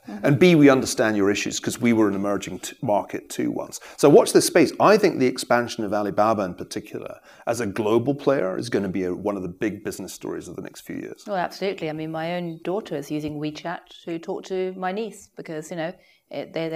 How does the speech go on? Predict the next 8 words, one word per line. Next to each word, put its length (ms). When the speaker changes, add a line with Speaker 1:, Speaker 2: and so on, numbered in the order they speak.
Speaker 1:
they're 120
studying 480
Chinese 440
and 180
it's 140
better, 420
better 240
offering. 380